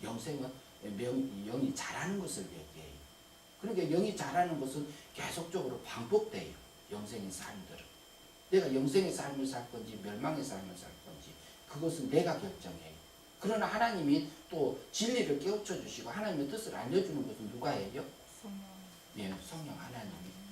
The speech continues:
Speaker 1: 성신 하나님께서 우리에게 하십니다.
Speaker 2: 아멘.
Speaker 1: 그리고 또 감화 감동도 또 하십니다.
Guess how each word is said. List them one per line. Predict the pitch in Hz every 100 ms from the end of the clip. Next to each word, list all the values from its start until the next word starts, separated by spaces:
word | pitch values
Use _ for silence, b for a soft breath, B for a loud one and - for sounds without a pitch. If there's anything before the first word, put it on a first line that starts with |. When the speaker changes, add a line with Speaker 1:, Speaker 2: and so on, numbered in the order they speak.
| 220 - -
Speaker 1:
성신 | 254 226 190
하나님께서 | 226 254 226 170 113 - 127 131 - -
우리에게 | 123 - -
하십니다. | - 196 - 165 - - - -
Speaker 2:
아멘. | 208 185 185 190 202
Speaker 1:
그리고 | 226 220 220
또 | 247
감화 | - 147 190
감동도 | 214 208 170 165 165
또 | -
하십니다. | 156 - - - -